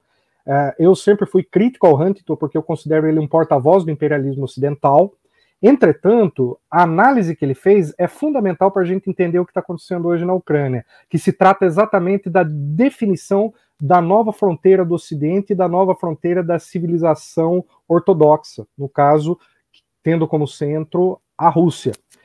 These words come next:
Então, muito mais do que um projeto expansionista do governo russo, se trata exatamente de uma redefinição dessas novas fronteiras da, dessa civilização. E isso envolve tanto o leste europeu quanto a Eurásia,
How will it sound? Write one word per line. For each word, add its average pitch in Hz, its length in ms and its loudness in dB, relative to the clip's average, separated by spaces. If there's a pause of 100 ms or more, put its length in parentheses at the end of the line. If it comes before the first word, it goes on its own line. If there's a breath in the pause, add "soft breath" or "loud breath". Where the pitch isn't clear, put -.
(140 soft breath)
Então, 185 260 4
muito 233 480 -2
mais 165 380 -2
do 139 120 -6
que 160 320 -4
um 151 120 -2
projeto 156 520 2
expansionista 151 840 -4
do 131 80 -6
governo 139 380 0
russo, 196 420 -2 (260 soft breath)
se - 180 -12
trata 220 380 0
exatamente 180 580 -2
de 180 60 -4
uma 185 220 0
redefinição 190 840 -2
dessas 165 360 -6
novas 202 320 0
fronteiras 170 880 -2 (420 soft breath)
da, 156 460 6
dessa 170 340 2
civilização. 170 840 -2
E 160 140 -2
isso 180 200 -6
envolve 160 380 0
tanto 220 320 -2
o 170 40 0
leste 156 240 0
europeu 160 440 2
quanto 165 380 -4
a - 20 2
Eurásia, 156 600 0